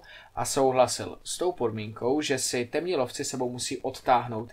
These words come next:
i Nidíkyho. Což je v podstatě to, jak se z Nidíkyho stal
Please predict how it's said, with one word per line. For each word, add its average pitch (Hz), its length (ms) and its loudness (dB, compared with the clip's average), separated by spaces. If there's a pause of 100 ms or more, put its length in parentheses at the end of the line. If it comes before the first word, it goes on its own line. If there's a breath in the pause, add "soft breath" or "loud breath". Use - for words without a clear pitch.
i 104 120 -8
Nidíkyho. 120 800 -8 (920)
Což - 280 0
je 135 100 4
v - 80 -10
podstatě 127 480 -2
to, 127 220 2
jak 117 160 0
se 123 140 -2
z 113 100 -4
Nidíkyho 123 560 -2
stal 117 400 0